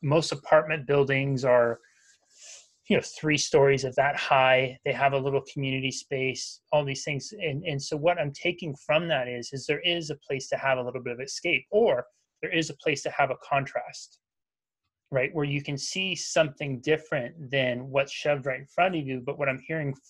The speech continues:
from you and with the, with the Black community, which I never considered this before, is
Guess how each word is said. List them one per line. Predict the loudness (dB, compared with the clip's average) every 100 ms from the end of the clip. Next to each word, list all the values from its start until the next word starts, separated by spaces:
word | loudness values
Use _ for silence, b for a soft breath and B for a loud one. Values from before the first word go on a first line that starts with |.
| _ _
from | -2 -2
you | -2 0 0
and | -2 -4
with | -8
the, | -8 -12 -12
with | -8 -8
the | -2
Black | 0 0
community, | -2 -6 -4
which | -6 -8
I | -4
never | -2 -4
considered | -8 -12 -8 -8
this | -8
before, | -10 -6 -4 -4 -6 _ b b b b b _ _ _
is | 4 6 4 0